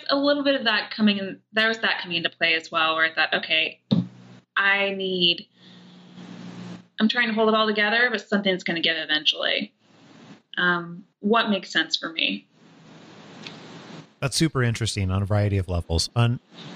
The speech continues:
Speaker 2: partially because you began to recognize that being a overall generalist and not getting to go deep was something that you were missing quite a bit.
Speaker 1: Mm-hmm.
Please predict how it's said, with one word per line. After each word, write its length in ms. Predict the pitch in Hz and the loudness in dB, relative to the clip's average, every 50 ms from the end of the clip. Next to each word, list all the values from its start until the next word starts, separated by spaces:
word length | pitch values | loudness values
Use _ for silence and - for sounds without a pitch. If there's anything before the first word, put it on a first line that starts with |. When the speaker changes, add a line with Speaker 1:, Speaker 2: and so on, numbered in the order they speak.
| - - - - - _ _ | -16 -16 -16 -18 -20 _ _
Speaker 2:
partially 420 | - 156 147 160 - - 143 131 123 | 0 2 2 2 2 0 0 0 0
because 540 | 107 117 107 - 123 117 110 113 110 104 - - _ - - - - _ _ | -2 -4 -4 -2 0 0 2 2 0 0 -4 -8 _ -20 -20 -20 -20 _ _
you 100 | - 135 | -2 -2
began 320 | 107 135 107 123 123 120 117 | 0 0 0 0 0 0 0
to 80 | 107 | -2
recognize 800 | 101 113 117 127 - - 117 107 110 104 104 104 104 104 92 87 | 0 0 0 0 0 -4 -4 -2 0 0 2 2 2 2 0 0
that 360 | - 107 107 104 104 110 - _ - - - - - - - - _ - 147 151 120 110 107 - | 0 0 2 2 2 0 -2 _ -16 -20 -20 -20 -20 -20 -20 -16 _ -8 -4 -2 -2 -2 -2 -2
being 520 | 160 160 185 196 196 196 190 185 180 156 - 156 | 0 0 2 0 0 0 -2 -4 -6 -8 -2 0
a 500 | 147 143 139 139 135 135 135 139 143 - - _ | 0 2 2 2 0 0 -2 -2 -4 -6 -6 _
overall 720 | - 180 208 233 208 202 196 185 175 175 180 180 190 185 | 0 2 2 0 -2 -2 -2 0 0 0 0 2 0 0
generalist 840 | 151 131 120 - 147 143 139 139 139 131 131 131 135 139 - - - - _ | 0 -2 0 0 0 2 2 0 0 0 0 0 0 0 -2 -4 -8 -10 _
and 680 | 131 120 117 113 113 113 113 113 113 113 110 110 123 - _ _ _ _ - | -2 0 2 2 2 2 2 2 2 0 0 -2 -4 -6 _ _ _ _ -4
not 400 | 135 123 123 127 131 143 156 135 | -2 0 2 2 0 -2 -2 -4
getting 280 | 123 120 127 123 123 | 0 2 2 2 0
to 60 | 120 | 0
go 200 | 113 117 120 117 | 0 2 2 2
deep 360 | 113 101 98 117 117 107 107 - _ _ _ - | 2 0 -2 0 0 0 0 -2 _ _ _ -2
was 200 | 110 117 113 - | 0 0 0 0
something 400 | - 135 123 117 - 127 120 113 | 0 0 0 0 0 0 0 0
that 180 | 107 104 - | 0 -2 -2
you 220 | 113 107 107 107 104 | -2 0 0 2 2
were 400 | 104 104 101 98 95 90 85 - _ - - - - - - - _ _ | 2 2 2 2 0 0 -2 -6 _ -20 -20 -20 -18 -20 -20 -20 _ _
missing 600 | - 131 131 139 160 151 - 117 101 90 87 92 - - | -4 0 2 2 2 2 0 -2 -4 -6 -6 -8 -6 0
quite 180 | - 123 113 98 | 2 2 2 2
a 60 | 87 | 2
bit. 300 | 82 92 87 80 - - _ _ _ | 0 -2 -4 -4 -6 -12 _ _ _
Speaker 1:
Mm-hmm. 380 | 226 220 214 214 208 202 202 | 0 2 2 2 2 0 -2